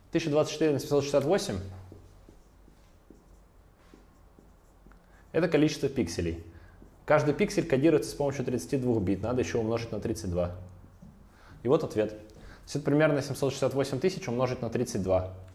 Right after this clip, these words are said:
Это дичь. Семьсот на тридцать два давайте умножать. Давайте на тридцать. Семь миллионов, короче, примерно двадцать один миллион бит.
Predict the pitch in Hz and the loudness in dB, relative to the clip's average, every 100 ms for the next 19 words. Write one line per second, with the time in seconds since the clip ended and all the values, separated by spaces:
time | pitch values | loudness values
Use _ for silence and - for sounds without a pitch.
0 | - - - - - - - 113 151 143 | -20 -20 -20 -20 -20 -20 -8 -2 2 2
1 | 95 - - - - - - 120 123 139 | 0 -4 -14 -20 -20 -16 -6 -2 0 0
2 | 120 117 113 117 107 95 92 90 95 90 | 0 -4 -4 0 2 4 2 0 -2 -4
3 | 85 - - - - - - - - - | -6 -8 -16 -20 -20 -20 -20 -20 -20 -20
4 | _ - - - - - 113 120 113 107 | _ -20 -20 -20 -20 -10 2 4 4 0
5 | - 98 - - - - - - - - | 0 -2 -4 -10 -16 -20 -20 -20 -20 -20
6 | - - - - 120 113 127 120 - 120 | -20 -20 -20 -2 2 4 4 2 0 0
7 | - 127 143 127 113 123 123 117 120 113 | 0 2 2 2 2 2 2 0 2 2
8 | 104 90 85 - - - - - - - | 2 2 -2 -10 -20 -20 -20 -20 -20 -20
9 | - - - - _ - - _ - - | -20 -20 -20 -20 _ -20 -20 _ -20 -20
10 | - - 110 117 - | -14 -2 2 0 -2